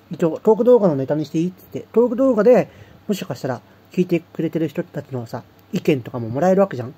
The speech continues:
あ、自分はこう思いますとか、自分の体験談とかさ。だからちょっとね、もしかしたら皆さんに、その、お悩み相談コーナーみたいな感じで、意見を聞くかもしれません。まあもうね、あの、本人には許可済みなので、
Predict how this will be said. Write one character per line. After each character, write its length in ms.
あ、 160
自 120
分 100
は 120
こ 140
う 20
思 140
い 40
ま 100
す 60
と 60
か、 180
自 140
分 120
の 60
体 180
験 200
談 180
と 60
か 100
さ。 80
だ 40
か 40
ら 60
ち 80
ょ 20
っ 40
と 100
ね、 140
も 80
し 60
か 100
し 40
た 60
ら 100
皆 180
さ 100
ん 80
に、 80
そ 60
の、 100
お 20
悩 200
み 80
相 200
談 140
コ 180
ー 40
ナ 140
ー 20
み 100
た 80
い 20
な 60
感 140
じ 80
で、 180
意 80
見 140
を 60
聞 100
く 40
か 80
も 80
し 60
れ 60
ま 60
せ 80
ん。 20
ま 100
あ 20
も 120
う 40
ね、 160
あ 100
の、 180
本 180
人 120
に 80
は 60
許 120
可 100
済 100
み 100
な 100
の 100
で、 140